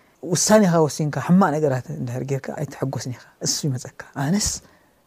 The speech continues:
ትብል ከም ሰብ ትጋገ-፣ ተጋጊኻ ብዙሕ ተጋገ ክኾን ነገራት ኣለዉ ሓዳር። ሽዑ፣ እ፣ ቀልጢፈ ክስታይ ዝኸውን ንመን ንኣምላኽ ስለ፣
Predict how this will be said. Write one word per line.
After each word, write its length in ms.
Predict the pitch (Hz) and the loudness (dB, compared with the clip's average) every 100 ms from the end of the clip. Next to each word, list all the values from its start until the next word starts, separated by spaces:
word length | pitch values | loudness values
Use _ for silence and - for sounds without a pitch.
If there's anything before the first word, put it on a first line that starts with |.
| _ | _
ትብል 200 | - 113 - | -8 -8 -8
ከም 180 | - 143 | -4 0
ሰብ 140 | 156 | 0
ትጋገ-፣ 460 | - 143 165 156 151 - - - | -2 -4 0 0 0 -4 -20 -8
ተጋጊኻ 380 | - 151 131 123 147 | -2 0 0 -2 -6
ብዙሕ 200 | 170 170 | -4 -4
ተጋገ 280 | - 143 131 | -2 -2 -2
ክኾን 220 | 127 135 | -4 -6
ነገራት 260 | 127 123 123 | -6 -6 -8
ኣለዉ 200 | 135 135 | -10 -12
ሓዳር። 260 | 127 131 143 _ - _ _ _ _ _ | -10 -12 -12 _ -20 _ _ _ _ _
ሽዑ፣ 180 | - 156 220 - _ _ _ _ - | 2 4 4 0 _ _ _ _ -6
እ፣ 40 | 131 | 0
ቀልጢፈ 340 | - - 196 131 113 127 131 | 0 2 2 2 -2 -6 -12
ክስታይ 300 | 165 - 123 | -8 -4 -6
ዝኸውን 260 | 120 127 165 | -6 -10 2
ንመን 320 | 202 226 254 269 - 185 - | 6 8 8 4 -6 -20 -6
ንኣምላኽ 560 | 202 185 190 196 233 220 | -2 0 0 0 0 -2
ስለ፣ 120 | - | -6